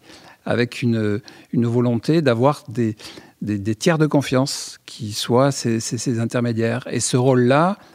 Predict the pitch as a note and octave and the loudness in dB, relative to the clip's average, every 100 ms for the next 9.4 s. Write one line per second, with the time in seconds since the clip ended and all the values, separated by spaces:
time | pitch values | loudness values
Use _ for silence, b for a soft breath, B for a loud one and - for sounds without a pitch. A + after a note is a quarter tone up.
0 | b - G#2 A2 - C#3 A#2+ B2 B2 D3+ | b -6 -4 -4 -2 -2 -2 -4 -4 -2
1 | D3 C#3 - A2+ A#2 A#2 G#2 G2 G#2 D#3+ | 0 -2 -2 -2 -2 -2 -6 -10 -8 -2
2 | A2+ B2 A#2 A#2 F#3 B3 B B B B | 0 2 2 2 2 0 B B B B
3 | B B A#2+ A2+ D#3 D3+ B2+ A#2+ A2+ E3+ | B B 0 4 4 4 2 2 2 2
4 | D#3 C3+ A#2+ C3 D#3 A#2+ A#2+ - - A#2 | 2 0 2 0 0 0 -2 -4 -4 -4
5 | - E3 G#3+ - b b - G#2 B2 - | 0 0 0 -4 b b -2 0 0 0
6 | A#2+ A2 G#2+ G2+ G#2 A2 A2+ D3+ - - | 0 0 0 0 -2 -2 -2 -2 -2 -2
7 | - A2+ A#2 A2 G#2+ C3+ D3+ F#3 B2+ A2+ | -2 -2 -2 -2 -4 -4 -2 0 0 0
8 | A2 A2 A2+ C3+ C#3 A2 G#2+ - C#3 C3+ | 0 0 2 0 -2 -6 -2 0 2 2
9 | B2+ A#2 C3 | 0 2 2